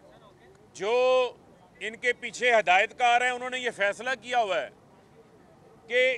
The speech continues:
इनको जलीलो रुसवा तो करवा दिया उन्होंने, अब वो ये चाहते हैं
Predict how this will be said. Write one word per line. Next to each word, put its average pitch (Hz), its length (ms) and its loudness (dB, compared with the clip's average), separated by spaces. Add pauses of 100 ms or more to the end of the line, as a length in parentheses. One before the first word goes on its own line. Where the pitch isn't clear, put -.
इनको 254 380 -4
जलीलो 220 440 -4
रुसवा 247 380 -6
तो 262 140 -8
करवा 202 360 -4
दिया 247 260 -4
उन्होंने, 247 320 -8 (320)
अब 202 140 -4
वो 254 140 -8
ये 254 160 -6
चाहते 240 360 -4
हैं 240 360 -4